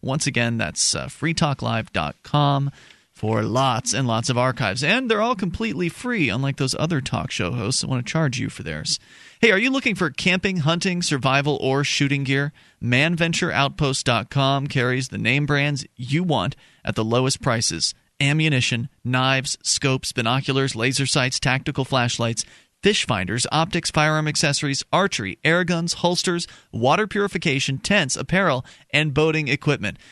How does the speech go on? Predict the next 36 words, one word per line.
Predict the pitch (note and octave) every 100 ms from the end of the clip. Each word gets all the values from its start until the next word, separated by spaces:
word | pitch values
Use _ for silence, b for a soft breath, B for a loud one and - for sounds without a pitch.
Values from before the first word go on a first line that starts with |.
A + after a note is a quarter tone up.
| B
Man | A#2 C3 C#3+ E3+ E3+
venture | C#3 C3 D3 -
outpost | B2+ A#2+ B2+ A#2+ -
dot | A2+ G2+
com. | - G2 D#2+
They're | -
family-owned | - C#3 G3 F3 C3+ C3+ B B
and | - A2+
members | B2+ C#3 D3
in | C#3
good | C3 B2+
standing | C3+ A#2 A#2 F#2
of |
the | -
Better | - A2 A#2
Business | - G#2 A#2 A#2
Bureau. | - A2 G#2 A#2+ B B
They've | C3 D3
got | D3 D3+
the | D#3
lowest | D3+ D#3+ F3 C3+ -
prices. | D3+ C3+ - C#3 C#3+ _
Go | D3 C#3+ D#3+
and | - B2 A#2
see | - E3+
for | -
yourself. | F3+ F#3+ C3+ A2+ - b b A#2
Get | C#3 E3
it | A3+ _ _
and | - D2 -
get | B2
it | D3+
quick | - A#2+ - - _ _ _ _
from | G#2 E2 G#2+ - -
man | A#2 C3 C3
venture | B2 A2+ -